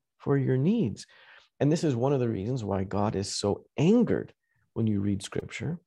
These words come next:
with people who are hungry, right? God despises the economies that result in people going hungry, because food is not ever to be used as a weapon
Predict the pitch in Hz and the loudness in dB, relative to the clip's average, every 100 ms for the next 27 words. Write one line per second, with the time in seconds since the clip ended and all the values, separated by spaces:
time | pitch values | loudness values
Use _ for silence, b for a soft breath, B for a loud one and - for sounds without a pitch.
0 | _ _ - 143 - 113 - 131 123 127 | _ _ -2 -2 -2 -4 -2 -2 0 0
1 | 135 131 _ - 247 254 - - _ _ | -2 -4 _ -4 -4 -4 -10 -16 _ _
2 | _ _ _ - 117 165 _ - 117 147 | _ _ _ -12 -12 -12 _ -6 -2 0
3 | 135 139 - - 170 226 214 110 90 107 | 0 -4 -4 0 4 6 6 4 -2 -2
4 | 113 98 - 107 92 95 73 131 143 b | 0 0 0 0 0 -4 -6 -6 -8 b
5 | b b b - - 117 110 110 151 120 | b b b -4 -2 0 0 2 2 0
6 | - 107 98 110 98 120 113 104 107 107 | -2 -6 -4 -4 -4 -4 -4 -4 -6 -10
7 | - 104 104 113 - 85 92 - 60 b | -6 -4 -4 -8 -8 -4 -4 -4 -8 b
8 | b b b - 120 - 104 98 - _ | b b b -4 -2 0 0 -2 -8 _
9 | _ - - 220 180 98 - - _ _ | _ -12 0 2 4 2 0 -8 _ _
10 | 113 117 139 196 - 185 190 107 101 98 | -4 -2 -2 -2 -2 0 0 -2 -2 0
11 | 104 98 - 87 80 82 104 - 73 156 | 0 -2 -8 -6 -4 2 2 2 -4 -6